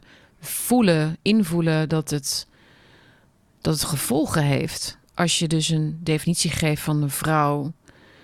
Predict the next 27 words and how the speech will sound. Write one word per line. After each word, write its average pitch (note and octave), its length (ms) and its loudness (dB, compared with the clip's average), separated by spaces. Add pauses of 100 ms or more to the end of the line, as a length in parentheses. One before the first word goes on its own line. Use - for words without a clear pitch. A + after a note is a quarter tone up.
(320)
Dus F3 220 0
de F#3 100 -2
vrouw G#3 560 0
is, - 320 -4 (460)
ligt G3+ 440 0
eigenlijk F#3 560 0
in F3 160 0
het, - 420 -4 (1500)
in F#3 200 0
een F3 240 4
nieuwe F#3 560 2
kweekschaal E3+ 720 0
of - 160 -6
zo. D3+ 440 -4 (720)
Dat E3 180 -2
bedoel F3 180 2
ik F#3+ 80 2
niet G3 140 -2
per F3+ 100 -2
se F#3 100 0
negatief F3+ 560 -2
dus. D3+ 420 -8
Het F#3+ 160 -10
is F3+ 100 -6
een F3+ 100 -4
soort, F3+ 420 -8 (1900)
ehm, E3 500 -4